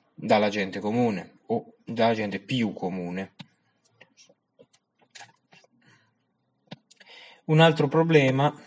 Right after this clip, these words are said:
che dicono che è molto comune tra le persone che non investono è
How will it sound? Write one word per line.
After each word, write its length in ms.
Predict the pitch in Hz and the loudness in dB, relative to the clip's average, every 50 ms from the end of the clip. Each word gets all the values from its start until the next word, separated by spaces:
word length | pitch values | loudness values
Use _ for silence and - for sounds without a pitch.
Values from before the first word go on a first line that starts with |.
| - - _ _ _ _ 160 147 | -20 -20 _ _ _ _ -20 -18
che 160 | - - 110 104 | -12 -10 -8 -4
dicono 800 | 113 117 107 - 110 101 101 101 101 95 92 87 87 87 - - _ _ _ _ | -4 -4 -4 -4 -6 -6 -4 -4 -4 -4 -4 -6 -8 -10 -14 -18 _ _ _ _
che 300 | - - 117 107 104 104 | -6 0 2 4 4 4
è 20 | 107 | 2
molto 340 | 117 131 131 127 127 - 110 | 4 4 2 2 2 -2 -2
comune 580 | - 131 131 139 139 131 123 113 104 92 87 | 0 2 4 4 4 4 2 2 -2 -4 -4
tra 120 | - - 107 | -2 -2 -2
le 120 | 110 107 | -2 0
persone 600 | - 127 120 - - 120 110 104 101 98 - - | 0 -2 -2 0 0 -2 -2 -2 -4 -8 -10 -10
che 120 | - - | -8 -6
non 180 | 117 120 123 135 | -4 -2 2 2
investono 680 | 151 156 143 123 104 95 - - - 123 117 120 120 - | 4 4 4 4 2 0 0 -4 -4 -4 -2 -2 -4 -4
è 320 | - - 113 113 107 - | -4 -4 -2 -2 -2 -4